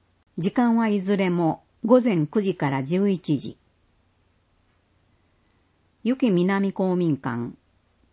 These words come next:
六月五日木曜日。区役所別館、六月十九日木曜日。サンピアユキ、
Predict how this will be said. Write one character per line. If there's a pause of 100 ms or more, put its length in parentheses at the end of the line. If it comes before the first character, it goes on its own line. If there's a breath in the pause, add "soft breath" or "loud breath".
(460)
六
月
五
日
木
曜
日。 (1400)
区
役
所
別
館、 (760)
六
月
十
九
日
木
曜
日。 (1300)
サ
ン
ピ
ア
ユ
キ、